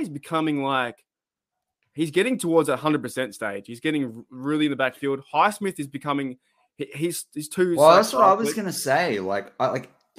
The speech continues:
Speaker 2: T J and Hayward have to continue to step up. Like, we know that's gonna carry the Steelers to wins. It has through the season so far, particularly with, as Snowman points out, the front seven have to step up without Alualu out, without Tuitt out, which we put in the, you know, description of this show.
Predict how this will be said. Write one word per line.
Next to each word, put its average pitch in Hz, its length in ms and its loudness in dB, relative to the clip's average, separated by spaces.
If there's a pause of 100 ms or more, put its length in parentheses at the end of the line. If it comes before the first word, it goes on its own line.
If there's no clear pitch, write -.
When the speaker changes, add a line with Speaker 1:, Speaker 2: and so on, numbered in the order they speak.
(320)
Speaker 2:
T 190 240 -4
J 247 100 -2
and 196 120 -4
Hayward 127 280 2
have 110 120 -6
to - 80 -16
continue 104 400 -12
to 90 60 -16
step - 260 -14
up. - 200 -14
Like, 95 120 -18
we 104 120 -6
know 110 220 0
that's 101 260 -4
gonna 95 180 -8
carry 92 320 -6
the 87 80 -12
Steelers 92 520 -10
to 92 80 -10
wins. 90 420 -12
It 82 80 -14
has 92 340 -6
through 92 140 -10
the - 80 -16
season 87 340 -12
so 80 220 -14
far, 69 300 -10
particularly 101 460 -8
with, 92 220 -8 (480)
as 113 100 -2
Snowman 127 380 4
points 95 260 -8
out, 87 120 -4
the 92 60 -12
front 95 260 -6
seven 98 220 -4
have 90 120 -8
to - 40 -20
step - 280 -8
up 117 220 2
without 104 360 0
Alualu 101 640 -2
out, 82 180 -8
without 98 540 -6
Tuitt 101 260 -6
out, 80 180 -6
which - 160 -14
we 98 80 -12
put 123 260 0
in 113 120 -2
the, 101 200 -10 (340)
you 110 140 -4
know, 104 100 -8
description 107 600 -4
of 85 120 -10
this 95 120 -8
show. 95 440 -4